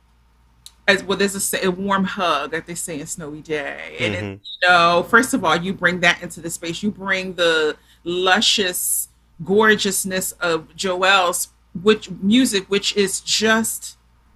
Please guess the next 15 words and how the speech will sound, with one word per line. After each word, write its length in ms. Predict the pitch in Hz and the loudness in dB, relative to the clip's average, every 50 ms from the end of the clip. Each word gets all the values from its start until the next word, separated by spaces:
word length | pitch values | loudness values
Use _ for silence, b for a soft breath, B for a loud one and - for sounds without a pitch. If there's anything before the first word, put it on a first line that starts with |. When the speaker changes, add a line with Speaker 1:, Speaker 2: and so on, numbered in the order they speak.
| _ _ _ _ _ - _ - - - - | _ _ _ _ _ -20 _ -20 -20 -4 2
Speaker 1:
it 220 | - 269 302 - 202 | 2 2 4 4 4
is 200 | 214 208 208 - - | 4 4 4 2 2
all 260 | 214 226 254 269 254 | 4 4 6 6 4
the 120 | - 208 190 | 4 2 0
way 180 | 175 180 175 | -2 -2 -2
soulful. 520 | 180 - - 185 151 143 156 - - 151 151 | 0 -2 -2 -2 -4 -6 -6 -6 -6 0 0
I 100 | 156 190 | 2 2
told 240 | - - 294 240 240 | 2 0 0 2 2
him, 80 | 226 | 2
I 60 | 226 | 2
said, 180 | 254 - 240 214 | 2 0 -2 -2
"When 120 | 214 214 | -2 -2
I 120 | 240 262 285 | -2 -2 -2
hear 240 | 285 302 294 294 294 | -4 -4 -2 -2 0
you, 400 | 277 262 285 269 240 - 220 | -2 -2 -4 -6 -8 -10 -12